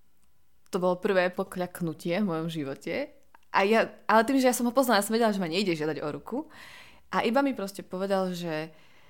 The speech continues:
eh, „Seš bohyne a ja som tebe rozpoznal to božství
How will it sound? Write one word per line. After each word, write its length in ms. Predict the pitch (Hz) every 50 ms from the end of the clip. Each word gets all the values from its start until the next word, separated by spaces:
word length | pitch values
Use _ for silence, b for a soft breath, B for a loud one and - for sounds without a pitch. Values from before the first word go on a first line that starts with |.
| b b b
eh, 260 | - 190 185 180 180
„Seš 240 | - - 254 226 180
bohyne 600 | 151 160 160 175 180 180 196 208 247 277 277 277 - - - - - - - - - - - - - - - - - -
a 400 | - 185 190 190 185 180 180 175
ja 220 | 180 196 190 190
som 160 | 185 - 208 190
tebe 240 | 196 208 185 185
rozpoznal 420 | 185 185 - - 180 170 170 160 156
to 140 | - - 147
božství 720 | 143 151 180 190 - - - - 240 247 254 247 254